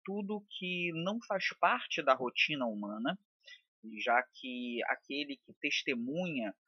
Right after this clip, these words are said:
um, a presença de um grande antigo ou de uma das suas manifestações tem a sua mente tragada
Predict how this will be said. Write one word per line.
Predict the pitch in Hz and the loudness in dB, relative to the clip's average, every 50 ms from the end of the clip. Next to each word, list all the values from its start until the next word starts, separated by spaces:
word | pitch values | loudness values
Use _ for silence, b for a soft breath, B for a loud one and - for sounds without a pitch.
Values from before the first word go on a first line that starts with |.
| _ _ _ - | _ _ _ -12
um, | 120 120 120 117 117 113 113 113 113 110 110 107 104 104 104 101 101 98 - - | -10 -8 -8 -6 -6 -8 -8 -8 -8 -8 -8 -8 -8 -8 -8 -8 -10 -8 -6 -6
a | - - - | -6 -6 -4
presença | - 143 139 123 110 113 120 139 160 170 160 156 - - 110 101 107 | -4 -2 -2 -2 -4 -4 -4 -2 -2 -2 -2 -4 -4 -4 -4 -4 -4
de | 113 117 | -6 -6
um | 120 117 117 | -6 -4 -4
grande | 117 127 135 135 123 117 | -2 -2 -2 -2 -2 -4
antigo | 104 101 101 - - - 123 127 160 175 156 135 113 117 120 | -6 -4 -2 0 0 0 0 -2 0 0 0 0 -2 -2 -4
ou | 127 131 | -2 -2
de | 131 123 120 | -2 -4 -4
uma | 120 135 156 156 139 | -2 -2 0 0 0
das | 117 113 110 - | 0 0 -2 -2
suas | - 131 120 117 | -2 -2 -2 -2
manifestações | 123 123 117 120 - - 127 120 - - 113 - - - 117 110 107 104 - - B B B B B B _ | -2 -4 -4 -4 -4 -4 -4 -4 -4 -4 -4 -4 -6 -6 -6 -6 -4 -4 -4 -4 B B B B B B _
tem | - 143 139 139 127 120 _ _ - | 0 2 2 2 0 -2 _ _ -10
a | - 110 | -8 -4
sua | - - - 139 120 107 | -2 0 2 2 2 2
mente | 107 110 135 165 180 175 - - - - | 0 0 0 0 0 0 -2 -4 -4 -2
tragada | - 117 104 104 104 110 120 135 143 139 120 110 | 0 2 2 2 4 4 4 6 6 4 4 2